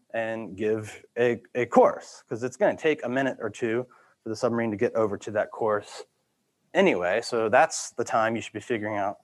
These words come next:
you know, the perfect course, not when you're still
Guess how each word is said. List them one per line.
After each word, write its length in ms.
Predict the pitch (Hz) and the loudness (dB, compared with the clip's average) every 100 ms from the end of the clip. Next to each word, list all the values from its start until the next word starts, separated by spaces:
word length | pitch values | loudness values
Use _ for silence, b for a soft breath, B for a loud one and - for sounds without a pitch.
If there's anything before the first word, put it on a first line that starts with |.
| _ _ _ _ _ | _ _ _ _ _
you 80 | 110 | -6
know, 100 | 101 | -4
the 80 | 98 | -4
perfect 380 | 92 104 98 - | -2 -4 -4 -6
course, 300 | 110 95 - | -4 -4 -2
not 180 | 107 101 | -4 -4
when 220 | 98 90 _ | -10 -12 _
you're 100 | 98 | -14
still 340 | - - 95 | -8 -2 -2